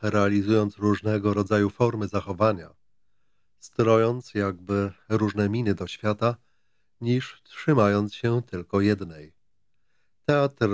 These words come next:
robiony pod publikę, to jest z chęci przypodobania się otoczeniu, też powinien ułatwić współżycie z ludźmi. Niestety,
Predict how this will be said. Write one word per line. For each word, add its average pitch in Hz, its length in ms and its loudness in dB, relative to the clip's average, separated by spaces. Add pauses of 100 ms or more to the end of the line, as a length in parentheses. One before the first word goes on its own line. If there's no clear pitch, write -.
(140)
robiony 107 460 2
pod - 220 -8
publikę, 110 540 -2
to 101 180 0
jest 87 300 -12 (540)
z - 120 -20
chęci 120 600 -2
przypodobania 107 720 -2
się 101 200 -4
otoczeniu, 87 720 -12 (480)
też 147 280 -4
powinien 117 720 -2
ułatwić 101 840 -2
współżycie 104 720 -4
z 92 60 -4
ludźmi. 104 500 -2 (640)
Niestety, 123 920 -2